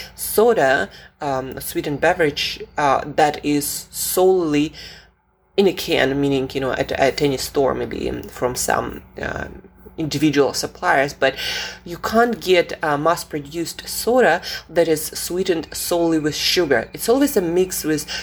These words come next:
sugar and artificial sweeteners. And what studies, uh, showed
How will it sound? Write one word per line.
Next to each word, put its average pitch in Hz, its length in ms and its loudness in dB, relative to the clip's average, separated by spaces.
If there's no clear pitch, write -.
sugar 165 560 2
and 143 160 0
artificial 147 560 -2
sweeteners. - 760 -6
And 196 440 4
what 214 240 4
studies, 285 760 0
uh, 160 220 -2
showed 208 520 2